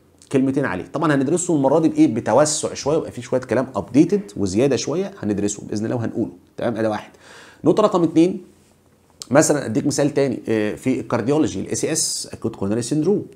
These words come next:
واخد بالك؟ اكيوت كوروناري سيندروم، هايبرتنسيف ايمرجنسي. هتقول لي: "يا دكتور، طب ما الكلام ده برضو احنا سمعناه قبل كده." تمام، هناخد برضو في شويه، يعني هو نفس الكلام القديم هنعيده، هنضيف عليه شويه زيادات، خدت بالك؟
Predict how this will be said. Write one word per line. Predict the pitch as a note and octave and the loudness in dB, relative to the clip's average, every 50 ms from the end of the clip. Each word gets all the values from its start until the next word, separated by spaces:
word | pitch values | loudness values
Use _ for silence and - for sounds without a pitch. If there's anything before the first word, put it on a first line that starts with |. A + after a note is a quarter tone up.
| - _ _ _ - | -20 _ _ _ -12
واخد | G2 - - F#2 | -8 -6 -4 -2
بالك؟ | G#2 B2 C3+ C3 | -2 -2 -2 -2
اكيوت | - F#2 - G#2+ A#2+ A#2 | -8 -6 -4 -4 -4 -4
كوروناري | - F#2+ F#2+ G2+ A#2 | -4 -6 -4 -4 -4
سيندروم، | B2 - C#3 C#3+ C#3+ D#3+ F#3 D#3+ B2 B2 - - - - _ _ | -4 -2 -2 -2 2 2 2 0 0 -4 -14 -20 -20 -20 _ _
هايبرتنسيف | - G2 G2+ F2 F#2 - - B2 C3+ C#3 D3+ D3 - | -6 -4 -4 -4 -6 -4 -4 -2 -2 -2 -4 -4 -4
ايمرجنسي. | C#3 D#3 F#3+ F#3 C#3+ A2+ F#2 - D2 | -2 0 0 0 0 -2 -4 -6 -8
هتقول | D2 G#2 A2+ | -6 -4 -4
لي: | |
"يا | B2+ | -4
دكتور، | B2+ - - | -4 -6 -8
طب | F2+ | -8
ما | F#2+ | -8
الكلام | F#2 - - G#2 A#2+ C3+ | -8 -6 -4 -2 -2 0
ده | B2 A#2+ | 0 2
برضو | G2 A#2 B2+ C3+ A#2+ B2 | 2 2 0 0 -4 -6
احنا | B2 - A#2 G#2+ | -8 -6 -6 -6
سمعناه | - - F2+ F#2 A2 B2 | -6 -6 -4 -4 -4 -4
قبل | - C3+ C3+ C#3 | -4 -4 -6 -2
كده." | C3+ E3+ C#3 G2+ E2+ - | -2 -2 -2 -2 -6 -8
تمام، | E2 F2 G2 A#2 C3+ B2+ G#2 - - - - - _ _ | -8 -6 -2 -2 -2 -2 -4 -6 -12 -20 -20 -20 _ _
هناخد | - A2+ D3 - D3+ B2 G2+ | -2 0 0 0 0 2 4
برضو | C#3 D3+ D#3 D3 D#3+ D#3 | 4 4 6 4 0 0
في | D3+ - C#3+ | 0 -4 -6
شويه، | - - D3 D3 C#3+ - - - - _ _ _ - | -2 0 -2 -2 -2 -6 -18 -20 -20 _ _ _ -8
يعني | G2 E2+ F2 F#2 | -6 -6 -4 -2
هو | G2+ A2 | 0 2
نفس | C3 D3 D3 - - | 2 2 2 0 -2
الكلام | - C3 - A#2+ C#3 C#3+ | -2 0 2 4 4 4
القديم | C3+ A2+ - A2+ A#2 C#3 | 4 0 0 0 0 0
هنعيده، | B2 B2 A2 G#2 B2+ D#3 F#3 G3+ A#3 - - - _ - | 0 0 0 4 6 6 6 4 0 -4 -8 -20 _ -6
هنضيف | - G2+ G#2 G#2+ D3 D3+ - | -4 -2 2 2 2 2 2
عليه | F2 G2 B2 C#3+ C#3 | 0 -2 -2 -2 -2
شويه | - - A#2 B2+ C#3+ C#3+ C#3+ C#3+ C#3 - - - | -2 0 0 2 4 2 0 0 -4 -14 -10 -6
زيادات، | F#2+ G2+ A2 G2+ F2+ D#2 C2+ - - - - _ _ _ | -2 0 0 0 -2 -4 -10 -12 -16 -20 -20 _ _ _
خدت | - G2+ - G2+ | -8 -8 -6 -2
بالك؟ | G2 A#2+ C3+ D#3 D#3 - | 0 2 2 0 -2 -4